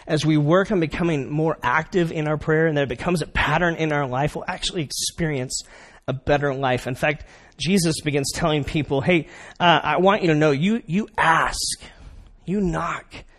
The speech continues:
And he goes through these verses here. He says, "I say to you, ask and it will be given to you.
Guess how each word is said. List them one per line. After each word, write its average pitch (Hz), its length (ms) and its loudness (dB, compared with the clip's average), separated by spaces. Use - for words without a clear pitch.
And 165 140 0
he 175 60 2
goes 190 220 2
through 220 140 -2
these 175 200 0
verses 170 400 -2
here. 175 100 0
He 135 80 -2
says, 151 200 -2
"I 139 60 0
say 208 220 2
to 185 60 -2
you, 147 340 -2
ask 196 360 6
and 165 60 2
it 151 40 2
will 147 60 0
be 135 80 -2
given 143 240 0
to 117 60 -4
you. 87 300 -8